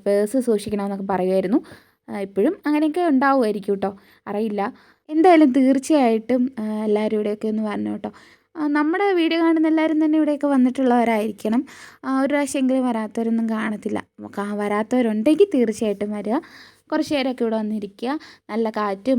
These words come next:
അതുപോലെ തന്നെ ഇവിടെ ബോട്ടിലൊക്കെ പോകാനുള്ള സൗകര്യങ്ങളൊക്കെ ഉണ്ട് കേട്ടോ. അപ്പോൾ ഞാൻ ആദ്യമായിട്ട്, ആ, ഈ മറൈൻ ഡ്രൈവിൽ വരുന്നൊരു കഥ പറയാം. ആ, ഞാനും അമ്മയും, ആ, ലിതിമോളും, ആ, ലിജി കൊച്ചും അതുപോലെ തന്നെ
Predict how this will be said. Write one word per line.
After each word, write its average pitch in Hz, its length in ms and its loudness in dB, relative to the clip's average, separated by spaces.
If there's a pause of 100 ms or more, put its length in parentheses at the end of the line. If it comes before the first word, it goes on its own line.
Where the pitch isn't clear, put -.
(100)
അതുപോലെ 208 300 -2
തന്നെ 208 200 -6 (140)
ഇവിടെ 202 180 -6
ബോട്ടിലൊക്കെ 208 640 -2
പോകാനുള്ള 214 340 -6
സൗകര്യങ്ങളൊക്കെ 202 720 -6
ഉണ്ട് 196 160 -4
കേട്ടോ. 190 200 -6 (600)
അപ്പോൾ 349 220 0
ഞാൻ 302 340 2 (240)
ആദ്യമായിട്ട്, 214 640 -2 (400)
ആ, 208 180 -12
ഈ 208 140 -6
മറൈൻ 208 340 -4
ഡ്രൈവിൽ 214 260 -4
വരുന്നൊരു 208 480 -8
കഥ 208 120 -4 (120)
പറയാം. 190 300 -4 (880)
ആ, 262 80 -4 (100)
ഞാനും 277 520 0 (140)
അമ്മയും, 214 520 -4 (160)
ആ, 208 60 -10 (120)
ലിതിമോളും, 208 600 -4 (180)
ആ, 202 120 -12
ലിജി 196 200 -4
കൊച്ചും 196 420 -4 (400)
അതുപോലെ 294 400 2
തന്നെ 240 240 -4